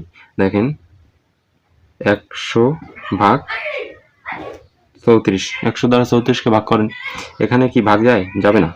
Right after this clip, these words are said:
তাহলে একটি দশমিক দিয়ে যদি আমরা এখানে শূন্য নিই তাহলে আসবে কত? তিনশো চল্লিশ। এখন তো একশোর চাইতে বড়, তো এখন তো ভাগ যাবে। তাহলে একশো দ্বারা যদি তিনশো চল্লিশকে ভাগ করি তাহলে আসবে কত? তিন, তিনশো।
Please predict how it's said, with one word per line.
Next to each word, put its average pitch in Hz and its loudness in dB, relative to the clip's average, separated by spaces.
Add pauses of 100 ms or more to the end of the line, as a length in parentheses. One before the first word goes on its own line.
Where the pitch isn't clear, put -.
তাহলে 110 4
একটি 120 2
দশমিক 123 4
দিয়ে 123 4
যদি 127 4
আমরা 120 6
এখানে 123 2
শূন্য 113 2
নিই 113 4
তাহলে 113 6
আসবে 120 4
কত? 117 2 (140)
তিনশো 117 0
চল্লিশ। 120 2 (680)
এখন 123 4 (100)
তো 135 4 (280)
একশোর 120 2
চাইতে 127 4
বড়, 113 8 (120)
তো - -8 (140)
এখন 131 2
তো 127 4
ভাগ 107 4 (100)
যাবে। 104 4 (420)
তাহলে 113 4
একশো 123 2
দ্বারা 131 6
যদি 131 4
তিনশো 120 2
চল্লিশকে 120 2
ভাগ 110 4 (280)
করি 117 6
তাহলে 117 4
আসবে 123 6
কত? 131 2 (120)
তিন, 117 6 (920)
তিনশো। 123 4